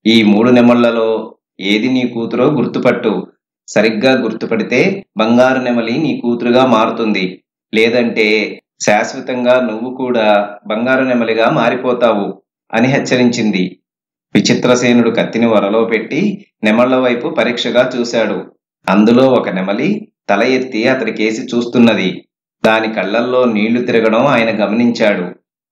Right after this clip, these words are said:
మరొక నెమలి దీనంగా తల ఉంచుకొని ఉన్నది.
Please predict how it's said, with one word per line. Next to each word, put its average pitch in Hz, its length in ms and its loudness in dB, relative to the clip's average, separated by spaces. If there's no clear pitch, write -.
మరొక 107 240 2
నెమలి 110 760 0
దీనంగా 117 560 2
తల 104 220 0
ఉంచుకొని 117 500 -4
ఉన్నది. 117 640 0